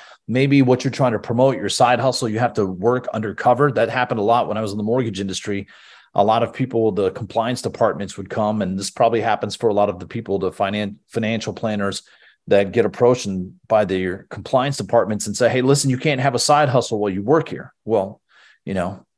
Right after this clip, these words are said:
who are you to tell me that I can't feed my family the way I want to? The rules have changed.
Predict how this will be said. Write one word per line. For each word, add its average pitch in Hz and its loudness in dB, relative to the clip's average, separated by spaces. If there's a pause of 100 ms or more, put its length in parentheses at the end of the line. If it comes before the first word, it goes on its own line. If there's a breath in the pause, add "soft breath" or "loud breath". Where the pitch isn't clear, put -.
(380)
who 147 4
are 127 6
you 127 4
to 123 2
tell 123 2
me 131 0
that 110 0
I 101 2
can't 107 -4
feed 110 -2
my 92 0
family 104 -2
the 90 -2
way 90 0
I 87 0
want 92 -4
to? 71 -14 (560)
The 90 -6
rules 120 2
have 95 -2
changed. 107 -4